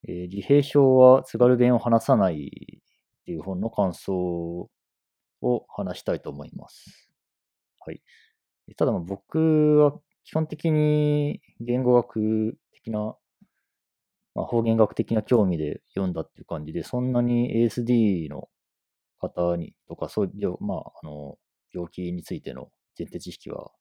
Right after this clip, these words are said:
あんまりないので、まあ、ちょっと間違った感想とかがあるかもしれないんですけども、まあ、まあ、なんか、優しく突っ込んでいただければと思います。はい。で、この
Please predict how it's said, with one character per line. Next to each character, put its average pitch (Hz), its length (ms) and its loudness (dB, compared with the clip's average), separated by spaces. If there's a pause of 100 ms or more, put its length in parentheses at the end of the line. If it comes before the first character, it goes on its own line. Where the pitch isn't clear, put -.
(240)
あ - 60 -10
ん 98 40 -8
ま 95 120 -4
り 92 60 -4
な 98 140 0
い 87 80 -2
の 76 140 -10
で、 87 180 -4
ま 101 140 -4
あ、 - 60 -12
ち - 100 -18
ょ - 60 -12
っ - 60 -20
と 85 80 -14
間 95 120 -4
違 - 40 -4 (120)
っ - 160 -4
た - 200 -6 (180)
感 92 120 -4
想 - 140 -12
と - 100 -12
か 87 80 -6
が 85 80 0
あ 87 40 0
る 85 60 -10
か - 60 -18
も 73 80 -12
し - 100 -18
れ 85 60 -10
な 78 80 -12
い 76 40 -14
ん 71 40 -14
で 69 80 -14
す - 100 -20
け - 160 -20
ど 85 120 -10
も、 104 260 -2 (760)
ま 78 220 -10
あ、 - 60 -20 (100)
ま 117 140 -8
あ、 - 20 -8
な - 100 -10
ん - 40 -14
か、 - 180 -20 (160)
優 90 60 -10
し - 200 -16
く - 80 -20
突 - 120 -14
っ - 40 -18
込 95 140 -12
ん - 20 -8
で 92 60 -6
い - 40 -16
た - 100 -16
だ - 60 -16
け 87 120 -14
れ - 40 -10
ば - 100 -16
と - 220 -20 (160)
思 175 120 -10
い 151 60 -14
ま - 140 -16
す。 - 440 -20 (1160)
は 90 160 -10
い。 - 120 -16 (100)
で、 95 240 -6 (480)
こ - 140 -6
の 165 200 -4